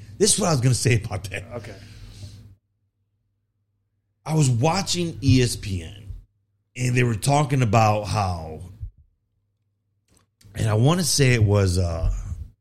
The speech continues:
Speaker 1: what's his, what's, what's his name? Loudmouth black dude.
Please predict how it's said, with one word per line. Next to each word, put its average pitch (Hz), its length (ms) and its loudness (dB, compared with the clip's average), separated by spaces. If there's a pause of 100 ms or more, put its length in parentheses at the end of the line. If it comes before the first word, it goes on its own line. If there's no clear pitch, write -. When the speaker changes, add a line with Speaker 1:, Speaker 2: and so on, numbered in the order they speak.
(1400)
Speaker 1:
what's 98 160 -14
his, 92 120 -6 (100)
what's, 98 200 -10
what's 95 240 -6
his 82 160 -10
name? 85 240 -14 (120)
Loudmouth 92 380 2
black 82 220 -10
dude. - 220 -16